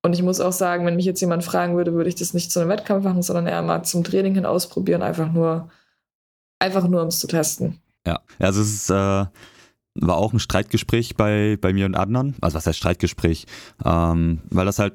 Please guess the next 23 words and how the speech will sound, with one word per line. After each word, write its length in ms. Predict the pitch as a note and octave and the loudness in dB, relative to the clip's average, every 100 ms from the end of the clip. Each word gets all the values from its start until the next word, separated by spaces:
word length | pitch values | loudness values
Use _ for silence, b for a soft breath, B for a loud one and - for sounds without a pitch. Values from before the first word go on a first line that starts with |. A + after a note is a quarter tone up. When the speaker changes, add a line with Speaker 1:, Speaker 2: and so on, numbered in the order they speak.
| - | 0
Speaker 2:
weil 140 | F#2+ | 0
das 120 | G#2 | 2
eine 80 | G#2+ | 0
interessante 460 | G2 - G2+ G2+ F#2+ | 0 -2 -2 0 0
Frage 340 | - F2 F2 | 0 0 2
ist. 320 | D#2 D#2 - - | 0 -2 -2 0
Also 200 | D#2+ E2 | 2 0
ob 140 | - | 0
man 100 | F#2 | 0
das, 240 | F2+ - - _ _ - B B | 0 -4 -14 _ _ -20 B B
warum 300 | F#2 G#2+ G#2 | 0 2 2
man 140 | G2 F#2+ | 2 0
das 160 | - | 0
macht. 240 | F#2 F2 F2 | 0 0 0
Und 100 | E2+ | 0
da, 140 | F#2 - | 0 0
da 140 | F#2 | -2
kommt 200 | F2+ G2 | 2 0
wieder 200 | F#2 F2+ | 2 0
die, 320 | F2 F2+ F2+ F2+ | 2 2 2 0
äh, 340 | D#2+ F2 F2 | 0 0 0
die 100 | F#2 | -2
Prämisse, 600 | - F#2 G2+ - G2+ G#2 | -2 0 0 0 0 0